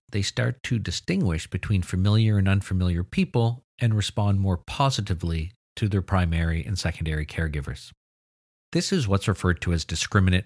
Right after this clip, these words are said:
attachment, where you can observe a preference and a bonding beginning to happen.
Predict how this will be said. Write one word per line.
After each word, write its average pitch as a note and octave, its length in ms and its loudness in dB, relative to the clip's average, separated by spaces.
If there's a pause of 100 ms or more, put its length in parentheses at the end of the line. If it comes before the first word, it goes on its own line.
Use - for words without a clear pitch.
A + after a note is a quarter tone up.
attachment, - 560 -4 (240)
where G2 120 2
you F#2 120 4
can G#2+ 180 2
observe A2 640 2
a - 180 -14
preference A2+ 760 0
and G#2 140 2
a G2+ 60 4
bonding F2+ 480 2
beginning E2 400 0
to D#2+ 120 -2
happen. D#2 420 -4